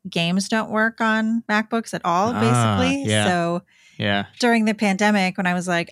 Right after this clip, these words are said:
Speaker 1: "I wanna just sit here and play a video game," but none of them work, I ended up buying a, a P C laptop.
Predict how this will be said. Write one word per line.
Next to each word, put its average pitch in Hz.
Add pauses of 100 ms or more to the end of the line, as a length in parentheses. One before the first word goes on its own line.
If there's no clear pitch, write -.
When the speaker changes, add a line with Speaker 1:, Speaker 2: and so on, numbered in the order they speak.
Speaker 1:
"I 208
wanna 240
just 214
sit 202
here 185
and 185
play 180
a 165
video 175
game," 160
but 156
none 165
of 165
them 160
work, 156
I 175
ended 190
up 175
buying 170
a, 160
a 165
P 185
C 165
laptop. 160